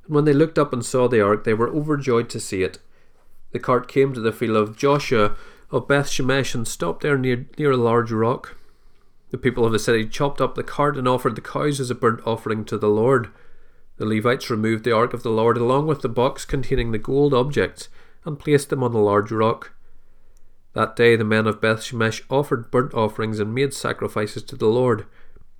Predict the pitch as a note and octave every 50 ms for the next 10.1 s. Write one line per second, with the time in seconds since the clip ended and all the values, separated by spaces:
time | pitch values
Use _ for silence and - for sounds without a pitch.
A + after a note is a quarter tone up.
0 | - - _ _ _ _ _ _ _ - B2 A#2 A#2 - - C3 C3 - - -
1 | C3 A#2+ A2+ - - A2+ G#2+ A2+ A2+ B2 C#3+ D3 C3 A#2+ A#2+ A2 B2 B2 A#2+ A#2+
2 | C3 D#3 D#3+ D3 C3 G#2+ - - - - - - - - - - - D#3+ C#3+ D3
3 | C#3+ C#3+ - E3+ E3+ F3 E3+ F3+ D3+ C#3 C3+ B2 B2 - C#3 A#2 G#2+ A2+ G#2+ G#2+
4 | - - - A2 G#2+ G#2 G#2+ G2 G#2 G2+ G2+ G2+ G2+ G2+ - - - - - -
5 | - - - - - - - - - - - - B2 B2 A#2+ - A#2+ A#2 A#2+ A#2
6 | A2+ A#2+ A#2+ - A#2+ A#2+ A#2 - A#2+ G#2+ G#2 F#2+ G2 G2 G2+ A2 A#2 A#2+ A#2+ G#2
7 | - - B2 B2+ A#2+ - - A#2+ A#2 A2+ A2+ - A2+ A2+ - - B2+ A#2+ A#2+ -
8 | - - - A#2 G#2+ G#2 - - A#2+ B2 C#3 D#3 D#3 D3 C3+ C3+ B2+ B2 A2+ -
9 | - - C#3+ C#3+ C#3+ B2 - - - - G#2+ G#2 G#2 - - - B2 A#2 A#2+ A2+
10 | A2+ G#2